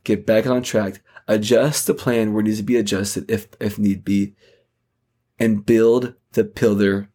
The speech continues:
of discipline in your life. As you know, Benjamin Franklin became a great man, achieving and accomplishing many great things.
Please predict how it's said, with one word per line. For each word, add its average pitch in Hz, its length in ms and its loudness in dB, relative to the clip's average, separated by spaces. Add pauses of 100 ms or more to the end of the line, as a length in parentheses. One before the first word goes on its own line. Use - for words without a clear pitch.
(340)
of 101 260 -4
discipline 98 720 -2 (640)
in 104 500 2
your 104 220 -2
life. 82 400 -6
As 110 200 2
you 120 100 4
know, 117 220 2
Benjamin 123 380 2
Franklin 107 640 -2 (440)
became 101 280 0
a 101 60 4
great 101 280 2
man, 73 400 -8 (540)
achieving 123 680 2
and 101 100 0
accomplishing 101 680 2
many 104 200 4
great 101 260 -2
things. - 600 -12